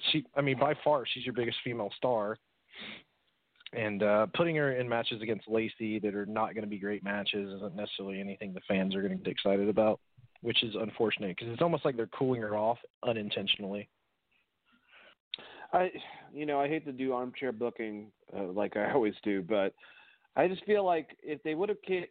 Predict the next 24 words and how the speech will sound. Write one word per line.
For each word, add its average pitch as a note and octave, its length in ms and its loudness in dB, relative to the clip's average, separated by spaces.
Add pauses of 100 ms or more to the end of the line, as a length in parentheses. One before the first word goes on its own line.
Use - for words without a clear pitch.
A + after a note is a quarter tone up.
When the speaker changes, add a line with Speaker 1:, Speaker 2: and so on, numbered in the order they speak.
Speaker 2:
kept D3+ 220 -2
Lacey C#3 680 2
in A#2 260 2
N B2 120 0
X B2 260 -2
T A#2+ 220 4
and A2 120 4
helped B2 320 4
her A#2 200 2
run A2+ 600 2 (440)
and A2+ 240 2
get A#2 320 4
better B2 280 4
within A#2 300 -4
the A#2 80 -2
women's A#2 300 -4
division, A2+ 380 -2
also A2+ 240 0
become, A2+ 320 -2
like, G#2+ 160 -4
a G#2+ 60 -6 (100)
champion C#3 460 2
within A2+ 360 0
there, A2 440 2